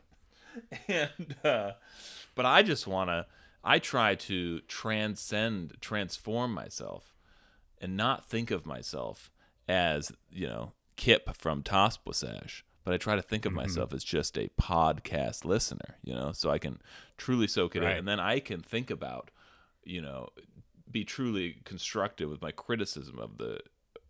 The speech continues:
Speaker 1: well, I, I just like to get in the, in the pants of a listener. And I, you know, I like to listen to the show as most people do, one ear at a time.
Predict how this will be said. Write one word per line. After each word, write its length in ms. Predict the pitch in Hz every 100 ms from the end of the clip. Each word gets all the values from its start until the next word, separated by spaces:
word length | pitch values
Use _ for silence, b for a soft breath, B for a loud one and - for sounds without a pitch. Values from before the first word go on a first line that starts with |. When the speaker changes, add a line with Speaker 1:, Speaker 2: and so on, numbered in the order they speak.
| _ _ _
Speaker 1:
well, 300 | 123 117 - - b b b b _ -
I, 160 | 113 - -
I 100 | 147
just 200 | 160 -
like 200 | 120 -
to 80 | 87
get 180 | 98
in 100 | 92
the, 200 | 82 67 - -
in 60 | 87
the 60 | 82
pants 380 | 104 101 78 85
of 60 |
a 40 | 76
listener. 380 | 80 - 73 57
And 80 |
I, 200 | 73 78 - b b b
you 60 | 95
know, 80 | 95
I 140 | 90
like 220 | 110 95 -
to 80 | 80
listen 240 | 78 -
to 100 | -
the 80 | 76
show 340 | - 78 76 -
as 240 | 90 87
most 280 | 90 104 110
people 260 | 87 - 58
do, 300 | 57 - - b b b
one 300 | 92 95 98
ear 260 | 78 95 90
at 80 |
a 60 | 80
time. 460 | - 76 78 71